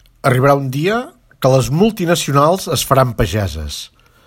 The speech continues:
Arribarà un dia que els pagesos no sabran fer d'agricultors i els agricultors només cuidaran el fruit. Arribarà un dia que el pa no ens parlarà de germanor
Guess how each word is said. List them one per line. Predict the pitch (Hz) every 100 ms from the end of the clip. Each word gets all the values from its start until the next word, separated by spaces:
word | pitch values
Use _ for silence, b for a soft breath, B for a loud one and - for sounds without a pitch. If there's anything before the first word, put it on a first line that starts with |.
| b b b b b
Arribarà | - 117 123 131
un | 127
dia | 123 156 180
que | -
els | 135 -
pagesos | 135 - 147 156 208 202 -
no | 135 139
sabran | 147 143 143 139
fer | 170
d'agricultors | 156 131 131 131 117 113 98 - - B B B B
i | 120 147
els | 139
agricultors | 165 190 196 175 147 175 - - _ _ -
només | 135 139 151 -
cuidaran | 143 135 127 123
el |
fruit. | 107 - 101 82 - - b b b b b b b b b b
Arribarà | 127 127 131 135
un | 131
dia | 143 170 175
que | -
el | 127 -
pa | 165 185 -
no | 127 127 160
ens | 156
parlarà | - 135 131 131 135
de | 131
germanor | 123 113 117 104 95